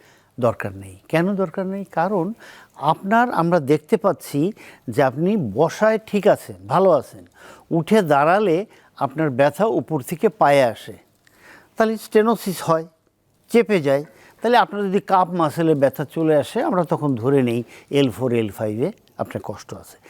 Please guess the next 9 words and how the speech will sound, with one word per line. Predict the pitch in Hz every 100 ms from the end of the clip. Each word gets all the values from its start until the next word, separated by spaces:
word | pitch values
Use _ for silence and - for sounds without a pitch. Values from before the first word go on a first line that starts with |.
| - - _
কিন্তু | 196 202 220
একটু | 170 226
আগেই | 165 214
আমি | 226 202
আলোচনায় | 170 151 143 175 165
বলছিলাম | 131 160 151 185 135 139 - - - -
যে | 104 127 190
আমাদের | - 123 147 143 147
রেসপেক্টেড | 127 - - 170 - 135 98